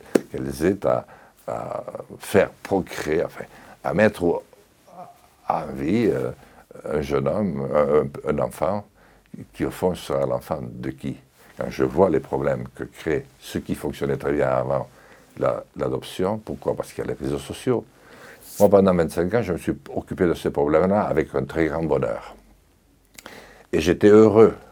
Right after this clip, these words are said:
lorsqu'une famille recueillait un petit Vietnamien, parce qu'il n'y avait pas de Français,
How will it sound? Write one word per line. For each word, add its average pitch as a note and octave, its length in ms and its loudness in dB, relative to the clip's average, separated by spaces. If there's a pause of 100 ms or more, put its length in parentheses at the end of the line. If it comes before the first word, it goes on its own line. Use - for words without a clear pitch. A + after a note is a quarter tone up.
lorsqu'une C#2 360 -4
famille C#2 500 0 (420)
recueillait D2 560 0
un B1+ 100 0
petit B1+ 380 -10
Vietnamien, C2+ 640 -2
parce E2 120 -10
qu'il C#2 80 -4
n'y - 20 0
avait C2+ 80 -6
pas - 80 -2
de C2+ 80 -14
Français, - 460 -4